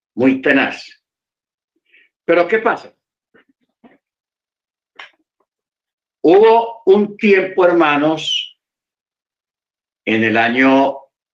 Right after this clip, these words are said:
eh, ochocientos, en el año mil, más o menos, mil doscientos, hubo un tiempo que el Eterno hizo algo muy grande,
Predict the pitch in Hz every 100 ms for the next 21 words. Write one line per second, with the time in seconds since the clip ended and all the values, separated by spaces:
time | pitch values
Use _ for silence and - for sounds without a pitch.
0 | _ _ _ _ _ _ _ _ - 104
1 | 110 110 107 104 107 110 110 107 - 107
2 | - 120 117 123 131 - - 139 135 -
3 | - - _ _ _ _ _ _ _ _
4 | _ _ _ _ _ _ 104 104 101 107
5 | 107 120 120 117 117 120 131 - _ _
6 | _ _ _ _ _ - - 117 113 104
7 | 120 - 104 92 117 - 135 113 107 123
8 | - - _ _ _ _ _ _ _ _
9 | _ _ - _ _ _ _ _ - -
10 | - - - - _ _ _ _ _ _
11 | _ _ _ - - 117 151 156 - 170
12 | 156 147 - 156 147 - 143 110 107 -
13 | 113 104 135 131 135 127 123 139 151 147
14 | 151 135 - -